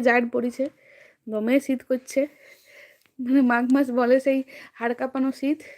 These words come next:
সেই হাড় কাঁপানো শীতেই পড়েছে আজকে। বাইরে তো একদম কুয়াশাতে ভর্তি আছে, সেটা তোমাদেরকে আমি একটা অন্য ভিডিও আজকে আসবে, তোমরা দেখবে, আহ,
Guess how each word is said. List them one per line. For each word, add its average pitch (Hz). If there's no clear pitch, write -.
সেই 247
হাড় 214
কাঁপানো 247
শীতেই 247
পড়েছে 233
আজকে। 226
বাইরে 226
তো 262
একদম 233
কুয়াশাতে 233
ভর্তি 208
আছে, 262
সেটা 269
তোমাদেরকে 254
আমি 247
একটা 254
অন্য 226
ভিডিও 233
আজকে 240
আসবে, 254
তোমরা 233
দেখবে, 233
আহ, 196